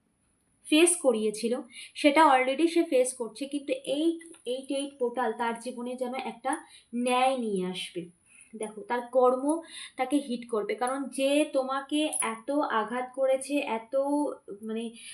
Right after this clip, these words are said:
তুমি এত তোড় পেয়েছো তার জন্য, তো সেই সময় তার জীবনে চলে এসেছে একটা ইউনিভার্সের একটা ন্যায়। দেখো, এখানে ইউনিভার্স সোর্স তুলে নিয়েছে, ইউনিভার্সের একটা ন্যায় তো শুরু হয়েছে এইট এইট পোর্টালে। এবং, আহ,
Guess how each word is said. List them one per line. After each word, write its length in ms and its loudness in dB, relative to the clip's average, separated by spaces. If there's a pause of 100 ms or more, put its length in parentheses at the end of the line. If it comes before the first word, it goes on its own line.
(600)
তুমি 380 0
এত 200 0
তোড় 400 2
পেয়েছো 340 0
তার 240 0
জন্য, 380 -6 (200)
তো 120 -6
সেই 440 6
সময় 460 0
তার 200 0
জীবনে 320 -6
চলে 280 -4
এসেছে 320 -6
একটা 280 -4
ইউনিভার্সের 600 0
একটা 260 -2
ন্যায়। 340 -4
দেখো, 240 -6
এখানে 300 -6 (520)
ইউনিভার্স 540 0
সোর্স 320 2
তুলে 220 -2
নিয়েছে, 340 -2
ইউনিভার্সের 600 -2
একটা 260 0
ন্যায় 440 -2
তো 120 0
শুরু 280 -4
হয়েছে 360 -4
এইট 200 -4
এইট 220 -4
পোর্টালে। 420 -8 (120)
এবং, 380 -8 (380)
আহ, 500 -2